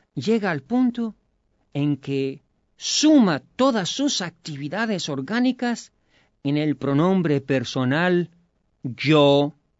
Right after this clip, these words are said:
Llega a una conciencia de unidad y a un centro de referencias, es decir, la primacía de su personalidad.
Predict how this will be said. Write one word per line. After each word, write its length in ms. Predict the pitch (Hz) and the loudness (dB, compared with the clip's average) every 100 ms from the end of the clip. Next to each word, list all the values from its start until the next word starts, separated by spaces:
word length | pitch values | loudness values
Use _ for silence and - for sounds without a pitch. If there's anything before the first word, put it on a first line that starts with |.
| _ _ _ _ _ _ _ _ _ _ _ _ | _ _ _ _ _ _ _ _ _ _ _ _
Llega 300 | 143 226 220 | -2 0 2
a 40 | 175 | 2
una 200 | 226 226 | 2 2
conciencia 880 | 147 143 - 214 262 - 226 175 - _ _ | 0 -2 -2 0 2 0 -2 -4 -8 _ _
de 240 | 139 123 139 | -6 0 2
unidad 580 | 147 214 233 262 131 - _ _ _ - _ - | 2 2 2 2 0 -6 _ _ _ -20 _ -4
y 100 | 151 | 2
a 60 | |
un 140 | 233 247 | 2 2
centro 480 | 240 262 254 233 | 4 2 4 2
de 120 | 170 160 | 0 0
referencias, 880 | 151 - 147 233 269 - 143 - - _ _ _ _ | -2 0 2 4 4 2 -2 -4 -14 _ _ _ _
es 140 | 208 220 | -2 0
decir, 420 | 226 285 302 208 _ _ _ - | 2 2 0 -2 _ _ _ -4
la 320 | 131 185 220 | 0 0 0
primacía 960 | - 202 208 196 180 - 151 160 156 147 | 0 0 2 0 -2 -2 0 0 0 -2
de 220 | 135 147 | -2 -2
su 280 | - 139 - | -2 -4 -2
personalidad. 800 | 139 - 143 139 139 117 101 | -4 -4 -4 -4 -4 -6 -8